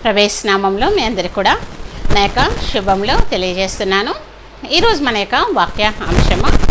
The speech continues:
సహవాసాన్ని పోగొట్టుకోవద్దు. సహవాసాన్ని పోగొట్టుకోవద్దు. ఆది కాండము మనము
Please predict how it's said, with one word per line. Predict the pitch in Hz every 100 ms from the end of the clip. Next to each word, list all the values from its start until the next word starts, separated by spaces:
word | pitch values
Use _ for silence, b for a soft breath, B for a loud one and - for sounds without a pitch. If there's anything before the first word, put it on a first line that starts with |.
| - - - - - - -
సహవాసాన్ని | 359 320 571 554 440 294 240 233 359 -
పోగొట్టుకోవద్దు. | 311 190 190 180 180 165 160 165 147 - - - - - -
సహవాసాన్ని | - - 370 339 277 220 196 208 381 640 - 196
పోగొట్టుకోవద్దు. | 175 185 175 185 175 170 160 175 196 - - B B B B
ఆది | 285 508 539
కాండము | 381 285 294
మనము | 285 240 226 226 214 208 202